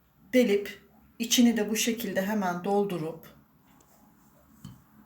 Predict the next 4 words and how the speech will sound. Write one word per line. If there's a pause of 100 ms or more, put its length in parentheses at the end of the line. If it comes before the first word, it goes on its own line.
(1600)
içinden
çıkan
parçaları
da